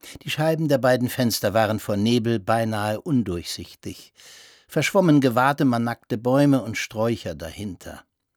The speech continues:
In dem grünglasierten niedrigen Ofen, der in einem Winkel stand, neben der offenen Tür, die ins Pensezimmer führte, woselbst man Blattgewächse erblickte,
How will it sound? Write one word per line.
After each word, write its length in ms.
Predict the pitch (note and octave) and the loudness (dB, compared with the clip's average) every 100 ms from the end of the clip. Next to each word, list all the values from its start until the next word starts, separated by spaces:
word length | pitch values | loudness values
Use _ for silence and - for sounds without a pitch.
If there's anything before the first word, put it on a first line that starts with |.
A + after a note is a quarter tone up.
| _ _ _ _ _ - | _ _ _ _ _ -6
In 140 | D#3 | 0
dem 220 | D3+ D#3 D#3+ | 2 2 2
grünglasierten 800 | D3 A3 F#3+ F3+ E3 F3+ F3 D#3 | 2 2 2 2 2 0 0 0
niedrigen 480 | F#3 F3 D#3+ D3 C3+ | 0 -4 -2 -2 -2
Ofen, 500 | D3+ F3 - G#3 F#3 | -2 -2 -2 -4 -2
der 180 | E3 C#3+ | -4 -4
in 140 | D#3+ | -4
einem 320 | C#3+ C#3 C3+ | -2 0 0
Winkel 320 | A#2+ D3 D3 D#3+ | 0 -2 -2 -6
stand, 540 | - D3+ F3 G#3+ - _ - - - _ _ | -6 -4 -4 -6 -8 _ -20 -20 -20 _ _
neben 320 | - E3 C#3 | 0 2 2
der 160 | C3 A#2 | 2 0
offenen 440 | A#2 - A2 G2+ | -2 -2 -2 -2
Tür, 200 | - D#3 | 0 2
die 140 | B2 A2+ | 2 0
ins 180 | G#2+ - | -4 -6
Pensezimmer 920 | - G#2+ - - C#3+ - A#2+ G#2+ G#2+ | -6 -4 -4 -2 -2 -4 -4 -4 -6
führte, 580 | - - D3 D3 D#3+ D3 - - - | -8 -2 -2 0 -2 -2 -10 -20 -10
woselbst 580 | A2 G2+ G#2+ G2+ - - | -6 -2 -2 -4 -8 -6
man 220 | F#2+ E2+ | -6 -6
Blattgewächse 800 | G2 G#2 - A2+ G2 G2+ - A#2+ | -6 -8 -8 -8 -8 -8 -8 -8
erblickte, 640 | - - C#3 - - E3 | -8 -8 -8 -8 -8 -8